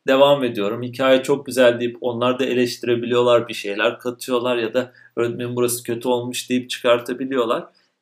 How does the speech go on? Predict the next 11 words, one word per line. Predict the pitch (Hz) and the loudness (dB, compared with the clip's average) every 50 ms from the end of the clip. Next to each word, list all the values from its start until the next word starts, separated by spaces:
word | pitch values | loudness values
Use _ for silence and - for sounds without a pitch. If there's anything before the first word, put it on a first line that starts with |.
| _ _ _ _ | _ _ _ _
Yazar | - 120 127 120 120 175 185 | -6 -2 -2 0 2 2 2
olarak | 185 175 147 135 131 123 120 120 120 - - | 2 2 4 4 4 4 4 2 -4 -10 -8
da | 147 127 123 | -6 -6 -6
hani | 127 120 117 113 110 | -6 -6 -8 -6 -6
dünyada | 123 127 127 123 120 123 123 127 123 | -4 -4 -2 -2 -2 -2 -2 -2 -6
çok | - - 127 123 _ | -6 -8 -12 -12 _
popüler | 110 - - 117 117 117 117 | -14 -12 -6 0 2 2 4
yazarlar | 113 113 110 110 107 107 107 110 110 110 | 2 0 0 0 0 0 2 2 2 2
var | 110 110 117 120 117 | 2 2 2 0 0
çocuk | - - 110 - 104 - | -4 -10 -14 -14 -14 -14
edebiyatında. | 95 90 95 90 95 95 92 - - 95 101 113 123 123 | -12 -10 -8 -6 -6 -6 -6 -8 -12 -8 -4 -4 -4 -4